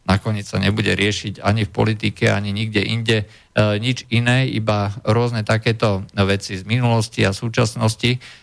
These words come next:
kto čo povedal a akým spôsobom a k čomu to povedie, no tak, e, to už bude závisieť od, e, atmosféry v tej konkrétnej spoločnosti. No, e, z, e,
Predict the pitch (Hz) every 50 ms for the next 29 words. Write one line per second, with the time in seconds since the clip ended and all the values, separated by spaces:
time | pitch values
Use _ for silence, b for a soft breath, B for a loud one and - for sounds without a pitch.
0 | B B - 117 120 113 110 - 143 - - 117 101 - 107 110 120 117 113 117
1 | 117 113 104 98 92 92 101 - - - 107 110 110 110 101 - _ 113 110 107
2 | - 113 101 107 101 101 101 104 107 101 107 107 - 120 123 123 113 107 87 -
3 | 117 113 117 117 107 110 107 104 104 101 - - 104 - _ - 110 104 104 101
4 | 95 - 117 110 113 117 107 104 104 117 113 107 98 95 101 101 107 113 113 110
5 | - - 110 101 98 95 - - 104 104 101 95 - - - 107 104 101 104 -
6 | 95 98 - - 120 110 - - - 110 110 104 95 - - 101 95 92 90 -
7 | 101 98 95 - 107 104 90 - 104 98 92 95 - 104 101 107 101 - - 98
8 | 95 - - - - 95 B B B B B B B B B B _ 127 113 107
9 | 104 - - _ _ _ _ _ _ _ _ _ _ _ _ _ _ _ _ _
10 | _ _ - - - - 120 123 123 120 113 113 107 - - - - 143 - 127
11 | 143